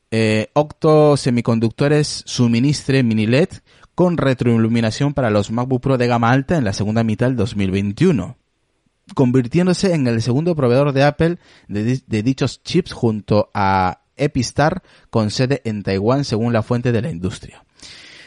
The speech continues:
Se espera también que Apple lance, eh, un mini led iPad Pro con retro-,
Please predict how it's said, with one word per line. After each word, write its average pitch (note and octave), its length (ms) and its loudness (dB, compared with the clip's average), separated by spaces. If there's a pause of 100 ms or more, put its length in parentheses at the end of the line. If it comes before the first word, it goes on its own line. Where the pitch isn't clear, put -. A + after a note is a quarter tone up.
Se B2 140 -2
espera F3 280 2
también E3 300 0
que D3 100 0
Apple D3+ 220 0
lance, C#3+ 540 -2 (160)
eh, F#2+ 960 0 (120)
un C#3+ 200 -2
mini C#3+ 180 0
led C#3 320 2
iPad C3 360 0
Pro D3 180 0
con C#3 160 0
retro-, A2 320 -2